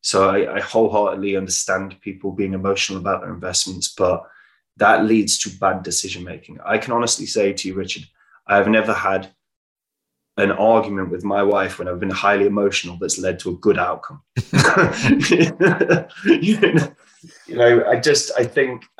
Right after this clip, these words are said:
you've, if you can, if you can step away and be objective, 'cause even if you're an, an investment is down,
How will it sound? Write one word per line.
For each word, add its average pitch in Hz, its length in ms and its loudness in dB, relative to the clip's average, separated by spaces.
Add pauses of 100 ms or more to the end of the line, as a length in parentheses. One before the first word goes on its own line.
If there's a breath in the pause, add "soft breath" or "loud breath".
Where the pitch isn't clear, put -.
(220)
you've, 117 300 0 (220)
if 131 160 2
you 139 80 0
can, 135 240 4
if 117 180 -4
you 139 120 -6
can 127 200 -4
step - 380 -4
away 123 240 -2
and 117 100 -8
be 117 120 -2
objective, 104 720 -6
'cause - 160 -6
even 131 220 0
if 123 180 -6
you're 120 100 0
an, 110 220 -2
an 113 140 -2
investment 107 500 -4
is - 80 -12
down, 110 520 -2